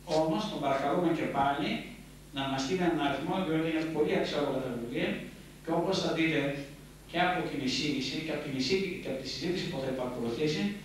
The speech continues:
πρόκειται για έναν πολύ αξιόλογο, είναι από τους λίγους παιδαγωγούς που διαθέτει σήμερα η χώρα, γνωστός και στο εξωτερικό από τα συνέδρια στα οποία συμμετέχει, αλλά θα τον απολαύσουμε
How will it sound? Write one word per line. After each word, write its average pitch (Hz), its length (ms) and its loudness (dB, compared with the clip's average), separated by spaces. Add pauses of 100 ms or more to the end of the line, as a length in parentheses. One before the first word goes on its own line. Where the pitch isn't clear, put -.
(360)
πρόκειται 170 300 2
για 165 140 2
έναν 160 120 2 (180)
πολύ 110 200 4 (100)
αξιόλογο, 139 560 0
είναι 170 180 2
από 147 180 -4
τους 131 120 -6 (100)
λίγους 220 340 4
παιδαγωγούς 127 540 -4
που 131 160 -8
διαθέτει 127 340 -2 (100)
σήμερα 131 300 -2 (220)
η - 20 -4 (100)
χώρα, 147 320 2 (840)
γνωστός 147 440 2 (680)
και 180 160 -2
στο 165 140 0
εξωτερικό 131 480 -2 (260)
από - 160 -6
τα - 120 -6
συνέδρια 151 400 2
στα 123 140 -4
οποία 135 280 -2
συμμετέχει, 180 480 0 (460)
αλλά 151 200 2
θα 156 100 -2
τον 143 140 -2
απολαύσουμε 175 480 0